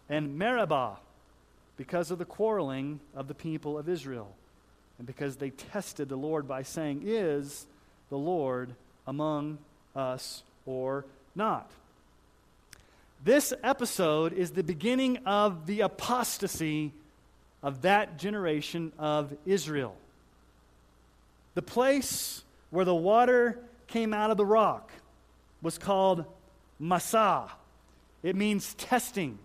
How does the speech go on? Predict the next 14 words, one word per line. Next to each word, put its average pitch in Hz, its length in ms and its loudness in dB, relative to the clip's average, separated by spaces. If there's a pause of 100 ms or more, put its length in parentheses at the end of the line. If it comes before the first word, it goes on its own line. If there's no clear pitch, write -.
(500)
a 165 120 2
place 233 440 0
of 196 160 -6
testing. 180 500 -2 (420)
God 220 280 6
also 233 420 2
said 226 320 0
to 208 60 -2
call 214 340 2
it 208 160 -2 (220)
Meribah, 160 840 2 (160)
which 202 260 2
means 226 420 0 (200)
quarreling. 175 800 2